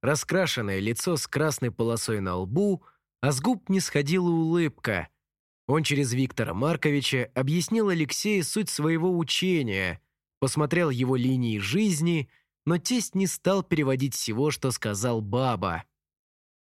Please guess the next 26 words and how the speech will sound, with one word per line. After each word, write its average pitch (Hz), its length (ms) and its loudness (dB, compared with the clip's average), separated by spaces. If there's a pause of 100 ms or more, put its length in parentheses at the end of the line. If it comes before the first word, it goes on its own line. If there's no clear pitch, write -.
(140)
"Никому 170 460 2
не 135 120 0
следует 123 560 0
полностью 143 600 0
знать 120 260 -2
свою 110 260 -2
судьбу", 104 600 -4 (500)
объяснил 185 540 0
потом 160 380 2
он 147 80 2
Алексею, 117 840 0 (520)
Иначе 151 360 0
человек 165 480 0
не 160 120 2
станет 160 460 0
её 143 180 2
творить. 123 640 -2 (480)
Кстати, 120 680 -2
линии 165 300 4
на 147 140 2
ладонях 131 500 0
обеих 110 420 0
рук 180 360 0
потому 151 360 0
и 190 40 2
отличаются, 95 1000 -2